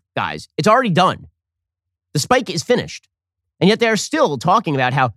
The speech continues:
you must vaccinate your kids, 'cause if you don't vaccinate your kids, then you, you know, they, they could spread it. Mask and vaccinate your kids. And this is why Pfizer is now asking U S health regulators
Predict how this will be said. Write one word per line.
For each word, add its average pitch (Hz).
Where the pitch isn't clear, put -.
you 190
must 240
vaccinate 175
your 151
kids, 131
'cause 135
if 123
you 151
don't 214
vaccinate 185
your 170
kids, 135
then 110
you, 120
you 123
know, 101
they, 87
they 98
could 156
spread 170
it. 98
Mask 139
and 156
vaccinate 151
your 143
kids. 151
And 147
this 175
is 170
why 185
Pfizer 190
is 139
now 170
asking 156
U 151
S 170
health 202
regulators 110